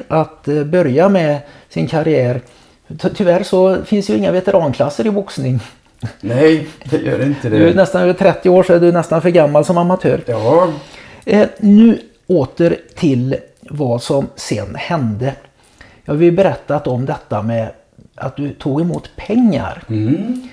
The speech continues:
Speaker 1: Och de här engelska lorder och andra med de här amatöridealen.
Speaker 2: Mm.
Speaker 1: Att, eh, en idrottsman skulle finnas men fick inte tjäna någonting på det.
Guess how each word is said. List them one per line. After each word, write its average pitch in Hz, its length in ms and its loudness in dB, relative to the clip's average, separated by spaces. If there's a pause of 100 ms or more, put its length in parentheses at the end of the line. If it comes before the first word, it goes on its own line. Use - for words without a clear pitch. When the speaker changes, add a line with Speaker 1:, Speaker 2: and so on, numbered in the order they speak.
Speaker 1:
Och - 340 -4
de 185 140 0
här 151 400 -2
engelska 151 520 -4
lorder 151 680 -2
och 156 260 -4
andra 117 500 -4 (480)
med 147 180 -6
de 165 120 -2
här 156 320 -6
amatöridealen. 143 1500 -2
Speaker 2:
Mm. 107 380 -8 (440)
Speaker 1:
Att, 143 340 -10
eh, 147 280 -6
en 160 160 -8
idrottsman 170 720 -4 (180)
skulle 160 440 -2 (100)
finnas 160 720 -4
men 156 140 -8
fick 160 180 -8
inte 139 340 -6
tjäna 156 360 -4
någonting 170 340 -2
på 123 200 -6
det. 120 120 -8